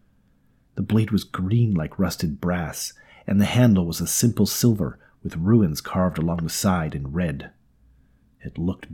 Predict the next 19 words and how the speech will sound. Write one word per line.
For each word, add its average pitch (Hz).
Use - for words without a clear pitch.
beyond 95
ancient. 90
Damien 110
felt -
powerful, 110
scratchy -
waves 90
of 82
energy 101
buffeting 95
against 92
him, 71
emanating 87
from -
the 71
blade. 80
"That's 120
Kaiser. 120
Run, -